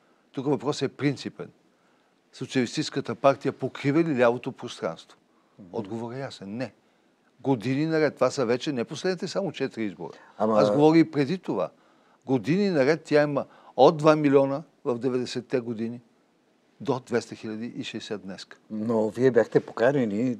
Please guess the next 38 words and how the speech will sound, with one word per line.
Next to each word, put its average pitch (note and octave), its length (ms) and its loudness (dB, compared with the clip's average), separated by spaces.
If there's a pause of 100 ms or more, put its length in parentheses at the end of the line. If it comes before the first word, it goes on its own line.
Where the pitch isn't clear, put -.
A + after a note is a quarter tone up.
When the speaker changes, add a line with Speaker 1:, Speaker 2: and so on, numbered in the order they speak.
(160)
Speaker 2:
не B2 500 2
лично G#2+ 360 -6
вие, A2+ 440 -2 (460)
част C#3+ 320 -2
от, B2 240 -8
а, A#2 180 4
присъстващите, B2 800 -4
които G#2+ 580 -6
са - 200 -8
били A2 260 -2
членове G2 440 -4
на F2+ 160 -4
Б F2 180 -6
С - 160 -10
П. A2+ 260 -6 (540)
Аз A#2 160 -4
това A#2+ 180 0
го B2 100 -2
виждам A#2+ 300 -4
като A2+ 400 -4 (460)
една A#2+ 320 0 (160)
покана C3 480 0
за A#2 260 0
амнистия, A2+ 720 -4 (480)
едва G2+ 360 0
ли F#2 100 -2
не. F2+ 200 -8 (240)
Speaker 1:
Не, F#3+ 140 -2
по-скоро, E3 720 -2 (180)
а, C#3 40 -6
Б C3+ 180 0
С - 60 -10
П E3+ 120 -2
няма D#3 200 -2
отношение B2 480 -6
към G#2+ 320 -8 (220)
покана, A#2+ 520 -4
като - 340 -12